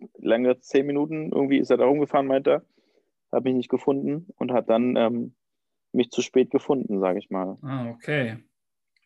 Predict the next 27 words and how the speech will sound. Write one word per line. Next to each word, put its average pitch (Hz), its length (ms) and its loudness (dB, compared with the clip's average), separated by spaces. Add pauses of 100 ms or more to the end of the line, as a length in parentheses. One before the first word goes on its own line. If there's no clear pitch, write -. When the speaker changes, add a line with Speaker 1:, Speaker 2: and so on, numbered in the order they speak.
Speaker 2:
Wie 120 180 -6
Speaker 1:
Also - 140 0
Speaker 2:
mies. - 260 -4
Speaker 1:
ein - 160 -20
paar - 180 -2
bl-, 139 240 0 (1200)
blöde, 156 720 4
äh, 123 440 2 (920)
wie 113 80 -10
sagt 131 260 -2
man, 139 140 -6
Ereignisse, 131 840 0
die 120 140 -8
dann 117 180 -6
dazu 113 240 -8
beigetragen 104 540 -6
haben. 95 280 -10 (1040)
Ja. 107 180 -2 (800)
Speaker 2:
Hm. 113 340 -10
Speaker 1:
Und 113 160 -6
da 143 140 2
habe 185 180 -2
ich 196 140 -4
dann 196 200 -2
Zeit 180 220 -2
versäumt 139 420 -4
und 147 300 -12